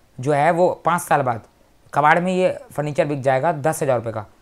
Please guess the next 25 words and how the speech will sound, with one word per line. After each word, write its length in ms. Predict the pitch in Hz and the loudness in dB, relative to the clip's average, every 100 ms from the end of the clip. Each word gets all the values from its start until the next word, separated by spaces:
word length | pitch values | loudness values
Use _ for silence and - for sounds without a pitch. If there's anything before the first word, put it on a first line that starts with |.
| _ _ - | _ _ -12
तो 80 | 139 | 2
दस 240 | 180 - | 2 2
हज़ार 160 | 175 165 | 0 0
रुपये 220 | 151 131 | -2 -4
हमारे 300 | 87 143 147 | -4 0 0
books 300 | 160 147 - | 0 -6 -6
of 80 | 151 | -6
accounts 300 | 135 147 139 | -4 -6 -4
के 100 | - | -6
हिसाब 180 | 135 131 | -6 -6
से 100 | 156 | -4
दस 200 | 139 147 | -2 0
हज़ार 160 | 165 160 | 0 0
रुपये 120 | 170 | 0
इसकी 160 | - | 0
वैल्यू 260 | 165 156 170 | 0 0 -2
थी 160 | 160 151 _ _ | -6 -12 _ _
और 120 | 139 156 | -2 2
दस 220 | 185 185 | 2 4
हज़ार 200 | 165 147 | 2 2
का 80 | 156 | 2
ये 120 | 165 | -2
हमारा 240 | 143 151 165 | 0 -2 -2
बिक 220 | 160 117 | -4 -8
गया, 140 | 110 | -12